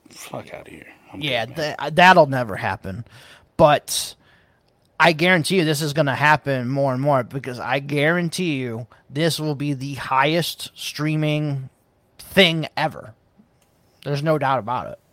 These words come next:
Speaker 1: Yeah, yeah. Ha-, has there been a bigger event that's
Speaker 2: I
Speaker 1: been
Speaker 2: mean,
Speaker 1: locked
Speaker 2: the only
Speaker 1: on a
Speaker 2: thing I
Speaker 1: streaming
Speaker 2: can
Speaker 1: service?
Speaker 2: think of, the only thing I can think of is, like, WrestleMania.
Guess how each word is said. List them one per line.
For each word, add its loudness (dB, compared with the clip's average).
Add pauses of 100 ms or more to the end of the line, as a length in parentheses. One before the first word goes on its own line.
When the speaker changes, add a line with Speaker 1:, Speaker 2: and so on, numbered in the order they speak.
(100)
Speaker 1:
Yeah, -2 (300)
yeah. -4 (380)
Ha-, -2
has -8
there -6
been -6
a -8
bigger -8
event -10 (500)
that's -8
Speaker 2:
I 0
Speaker 1:
been -2
Speaker 2:
mean, -6
Speaker 1:
locked -4
Speaker 2:
the 2
only 4
Speaker 1:
on 0
a -4
Speaker 2:
thing 2
I 6
Speaker 1:
streaming -2
Speaker 2:
can 2
Speaker 1:
service? -6
Speaker 2:
think -2
of, 6
the -4
only 0
thing -2
I 0
can -2
think -2
of -2
is, -4
like, -2
WrestleMania. -6